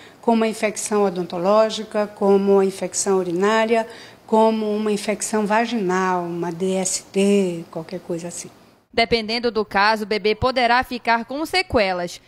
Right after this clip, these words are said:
Speaker 2: devido ao nascimento prematuro.
Speaker 1: Então, são crianças que fazem ou podem fazer hemorragias cerebrais e acabar apresentando algum tipo de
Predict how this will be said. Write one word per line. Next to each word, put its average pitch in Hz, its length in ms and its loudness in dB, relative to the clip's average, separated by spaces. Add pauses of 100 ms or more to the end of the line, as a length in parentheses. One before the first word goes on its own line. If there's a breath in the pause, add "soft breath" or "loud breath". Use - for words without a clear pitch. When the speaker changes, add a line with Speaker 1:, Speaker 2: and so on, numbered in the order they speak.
(120 soft breath)
Speaker 2:
devido 202 460 2
ao 208 100 2
nascimento 262 640 0
prematuro. 233 800 2 (220)
Speaker 1:
Então, 247 180 0
são 254 220 0
crianças 226 600 -2
que 240 100 -6
fazem 208 800 0
ou 185 100 2
podem 190 520 2
fazer 185 500 -2 (320 loud breath)
hemorragias 202 560 2
cerebrais 202 920 0
e 233 80 0
acabar 220 540 0
apresentando 196 1000 -2 (400 loud breath)
algum 190 320 2
tipo 202 640 0
de 185 300 0